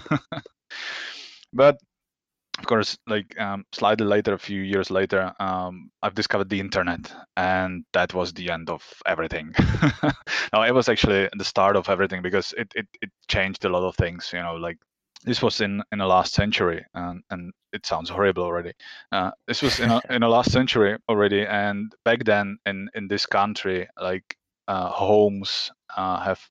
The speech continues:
Speaker 1: only or had only a, like, dial-up connections. You know, broadband was, was a rude word back then, so it was mostly dial-up, and, and this was pretty expensive, so you couldn't be online, like, the whole day, or even, like, for a few hours.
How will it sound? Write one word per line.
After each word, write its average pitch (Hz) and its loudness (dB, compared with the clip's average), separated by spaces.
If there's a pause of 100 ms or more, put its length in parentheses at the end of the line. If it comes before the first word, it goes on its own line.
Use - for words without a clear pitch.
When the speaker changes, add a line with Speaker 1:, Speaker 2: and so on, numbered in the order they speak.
(140)
Speaker 1:
only 92 -2
or 90 -2
had 95 0
only 90 -2 (120)
a, 90 -8 (200)
like, 92 -6
dial-up 92 2
connections. 92 -2 (300)
You 107 -2
know, 90 -4 (260)
broadband 101 2
was, 87 -2
was 101 -2
a 101 2
rude 120 4
word 92 2
back 87 0
then, 90 -4 (600)
so 107 2
it 104 2
was 107 0
mostly 113 2
dial-up, 101 4 (100)
and, 101 0
and 101 -8
this 101 -8
was 107 -2
pretty 98 0
expensive, 92 -4
so 90 -6 (120)
you 98 -10
couldn't 104 0
be 92 -4
online, 92 2
like, 87 -2
the 95 -10
whole 90 0
day, 90 2
or 90 0
even, 95 -2
like, 90 -4
for 98 0
a 95 2
few 104 2
hours. 98 2